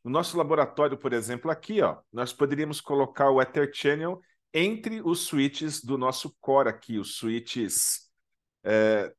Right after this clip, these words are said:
treze, quatorze, quinze, dezesseis, ó, poderia estar fazendo o Ether Channel com essas interfaces e, inclusive, colocando cada um desses links, é, de uma forma diferente na hora de subir o Ether Channel.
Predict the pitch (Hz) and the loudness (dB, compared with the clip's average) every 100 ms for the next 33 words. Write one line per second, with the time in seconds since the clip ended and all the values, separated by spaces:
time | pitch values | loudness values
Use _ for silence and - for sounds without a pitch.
0 | - 131 151 139 117 - 113 - 123 131 | -2 2 4 2 -4 -6 -6 -2 2 4
1 | 123 95 90 87 73 - _ - 135 139 | 2 -2 -6 -8 -10 -18 _ -8 -4 -4
2 | 104 104 107 117 139 - 160 180 98 85 | -4 -2 -2 -2 -2 -2 0 -2 -2 -8
3 | 76 - - _ _ 113 113 123 139 131 | -16 -18 -20 _ _ -2 2 2 2 0
4 | - 131 135 135 _ _ _ - 151 120 | 0 2 2 -2 _ _ _ -2 2 2
5 | 113 131 117 120 151 131 - - 131 123 | 0 -2 0 0 2 0 0 0 0 0
6 | 107 117 117 104 113 135 113 - 147 165 | -4 -4 -4 -8 -4 -4 -2 0 0 -2
7 | 202 - - - - - - 190 233 254 | -4 -6 -6 -14 -20 -20 -4 0 0 0
8 | 214 147 135 247 196 185 190 170 180 175 | 0 0 0 -2 -6 -2 2 2 2 2
9 | 175 139 - - 185 254 294 190 147 143 | 2 0 -8 -4 0 0 2 0 0 -2
10 | 135 - 110 101 143 220 110 - - - | -2 -2 -6 -6 -6 -6 -6 -2 -2 -4
11 | _ _ _ - 135 135 120 107 110 110 | _ _ _ 2 6 6 4 -6 -16 -6
12 | 156 165 - 165 165 160 139 175 240 160 | -2 0 0 0 0 -2 -4 -2 0 2
13 | 160 175 - 156 143 147 143 - 147 101 | 0 -6 -8 0 4 4 0 -6 -4 0
14 | 123 127 131 151 - 151 92 80 | 0 0 -2 -6 -2 -2 -2 -8